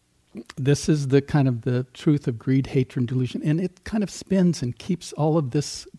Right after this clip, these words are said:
keeps the wheel, uh, of dependent origination arising. The, there is the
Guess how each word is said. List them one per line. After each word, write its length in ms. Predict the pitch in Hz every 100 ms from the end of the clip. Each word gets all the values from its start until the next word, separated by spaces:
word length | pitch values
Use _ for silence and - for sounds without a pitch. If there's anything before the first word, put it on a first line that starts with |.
| -
keeps 260 | 175 165
the 120 | -
wheel, 520 | 135 143 170 190 190 - - - - _ -
uh, 300 | 143 139 151 -
of 100 | 131
dependent 480 | 131 - 143 135 -
origination 640 | 131 120 117 117 113 - 123
arising. 640 | 117 110 123 110 107 90 - _ _ _ _ _ _ _ _ _ _ _ _ _ _ _ _ _ _ - _ _ _ _ _ _ _ _ _ _ - -
The, 360 | 156 160 143 -
there 220 | 160 165
is 300 | 180 180 143
the 400 | 151 135 131